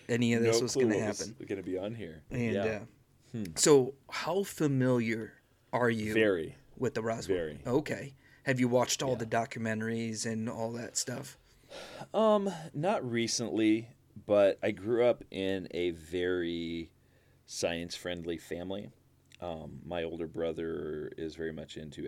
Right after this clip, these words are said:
Speaker 2: outer space and all the possibilities that could be. Um, I remember, well, and my, <laughs>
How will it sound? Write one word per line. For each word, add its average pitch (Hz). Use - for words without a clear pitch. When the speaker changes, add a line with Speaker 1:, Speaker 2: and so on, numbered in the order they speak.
Speaker 2:
outer 73
space -
and 71
all 78
the -
possibilities 76
that -
could 71
be. 76
Um, 64
I 85
remember, 85
well, 104
and 95
my, 90
<laughs> -